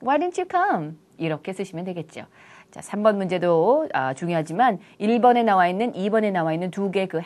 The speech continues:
have you로 시작하는 구문, 과거에 뭐뭐 해본 적 있나요? 경험을 나타내는 표현 꼭 기억을 해두세요.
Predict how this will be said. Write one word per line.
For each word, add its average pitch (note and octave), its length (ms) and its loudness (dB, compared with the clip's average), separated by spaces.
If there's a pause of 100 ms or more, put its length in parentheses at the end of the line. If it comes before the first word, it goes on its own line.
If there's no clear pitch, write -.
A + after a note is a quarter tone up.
(140)
have C#4 340 2
you로 G3+ 400 -2
시작하는 F3+ 440 -6
구문, D3+ 420 -8 (380)
과거에 E3+ 360 0
뭐뭐 F#3 220 -2
해본 A#3+ 220 -4
적 A3+ 120 -4
있나요? F3+ 600 -4 (380)
경험을 F#3+ 600 -4
나타내는 F#3 420 -4
표현 C#3+ 280 -14
꼭 E4 180 -2
기억을 D3+ 240 -6
해두세요. C3+ 300 -12